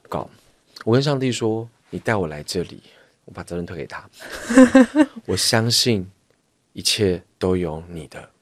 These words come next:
美意，所以我相信你一定会预备给我够的钱，一切足够的一切。我想要好好休息了，因为刚看到的这些练习都分量都很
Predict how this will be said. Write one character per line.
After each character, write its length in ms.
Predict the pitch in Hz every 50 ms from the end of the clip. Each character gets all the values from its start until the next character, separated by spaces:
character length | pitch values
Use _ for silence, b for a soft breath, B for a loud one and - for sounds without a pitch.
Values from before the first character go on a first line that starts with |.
| _ _ _ -
美 260 | 82 76 - - _ _ _ -
意， 160 | 87 80 73 - _ _ _ _ _ _ _ _ _ _
所 160 | - - - 110
以 40 |
我 120 | 101 92 90
相 320 | - - - 123 113 120
信 340 | 117 - - - 113 92 78 -
你 140 | - 87 90
一 20 |
定 160 | 82 - 110 104
会 180 | 113 110 104 - _ -
预 120 | 120 104
备 380 | 92 - - 117 104 92 80 - _ _ _ _ _ _ _ _ _ _ _
给 200 | - 90 82 85
我 280 | 95 101 92 78 73 - _ _ _ _ _ _ _ _ _ _ _ _ _ _ _ _
够 180 | - 127 110 98
的 120 | - 82
钱， 460 | 76 - - - - - - - - - - - _ _ _ _ _ _ _
一 60 | -
切 280 | - - - - 98 78
足 200 | - - - 73 69
够 200 | - - 85 73
的 80 | - -
一 140 | - - -
切。 400 | - - - - - 82 - - _ b b b b b b b b b b
我 100 | - 95
想 140 | 92 90 85
要 80 | 85
好 140 | 82 80 78
好 120 | 80 80 76
休 280 | - - - 71 69
息 320 | - - - - - - - -
了， 60 | - _ _ _ -
因 120 | - 110
为 160 | 120 120 113 113 B B B B B B B B B B
刚 220 | - - - 139 139
看 200 | 135 - 143 120
到 140 | 117 123 104
的 100 | 92 85
这 160 | - - 107
些 220 | 95 - - 92
练 260 | 87 92 95 87 80
习 360 | 78 - - - - 65 53 50 - - - _
都 160 | - 101 98 95
分 260 | - - - 117 107
量 160 | 107 101 92
都 80 | 98 95
很 180 | - - 92